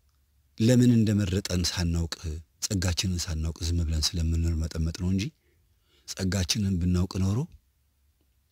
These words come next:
ሁላችንም ትውልድ እናተርፍ ነበረ። እባክህን ይሄ ልጅ እንዳትተወው፣ አንድ ጽዋ ማህበር እንዲመሰርቱ አድርግና አንዲት ቆንጆ ሴት አጋባው።» በህልም እኮ ነው መታ። በጣም የሚገርማችሁ ይሄንን ህልም ቀጥታ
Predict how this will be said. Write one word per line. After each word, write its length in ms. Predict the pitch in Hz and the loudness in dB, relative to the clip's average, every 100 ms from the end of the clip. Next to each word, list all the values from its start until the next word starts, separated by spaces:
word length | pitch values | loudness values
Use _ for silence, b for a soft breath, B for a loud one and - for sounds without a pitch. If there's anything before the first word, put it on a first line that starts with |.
| _ | _
ሁላችንም 580 | - 87 82 - 80 76 76 82 _ _ - | -4 0 0 -2 -4 -4 -6 -8 _ _ -8
ትውልድ 280 | 85 78 78 | -4 -2 -2
እናተርፍ 420 | 76 76 78 78 | -4 -4 -6 -10
ነበረ። 340 | 76 80 - 87 85 _ _ _ _ _ _ | -10 -10 -12 -14 -14 _ _ _ _ _ _
እባክህን 440 | - 80 - - 73 | -4 -4 -4 -6 -6
ይሄ 120 | 76 | -6
ልጅ 160 | 78 85 | -6 -6
እንዳትተወው፣ 520 | 71 69 - - 78 78 _ b b b b b | -6 -6 -8 -10 -10 -12 _ b b b b b
አንድ 300 | 98 90 87 87 | -4 0 0 -2
ጽዋ 220 | 87 85 82 | -2 -2 -2
ማህበር 320 | 82 82 82 | -2 -2 -4
እንዲመሰርቱ 560 | 80 82 78 - 82 - | -2 -2 -4 -4 -4 -4
አድርግና 420 | 85 90 92 101 160 _ _ _ _ _ _ _ | -6 -6 -4 -2 -4 _ _ _ _ _ _ _
አንዲት 280 | - 82 78 | -6 -4 -4
ቆንጆ 240 | - 82 78 | -4 -4 -2
ሴት 200 | 76 76 | -4 -6
አጋባው።» 480 | 76 73 71 69 71 73 _ _ _ _ _ _ _ _ - | -6 -6 -6 -6 -8 -10 _ _ _ _ _ _ _ _ 2
በህልም 280 | 117 170 180 | 8 10 8
እኮ 120 | 156 143 | 6 4
ነው 100 | 110 | 6
መታ። 200 | 87 - 80 _ _ _ _ _ _ _ _ _ - | 4 0 -8 _ _ _ _ _ _ _ _ _ -6
በጣም 220 | 113 123 | 2 4
የሚገርማችሁ 520 | 127 113 123 135 - | 6 4 2 0 -4
ይሄንን 360 | 104 107 120 139 | 0 4 6 6
ህልም 220 | 131 139 | 4 2
ቀጥታ 300 | 135 120 - | 2 0 0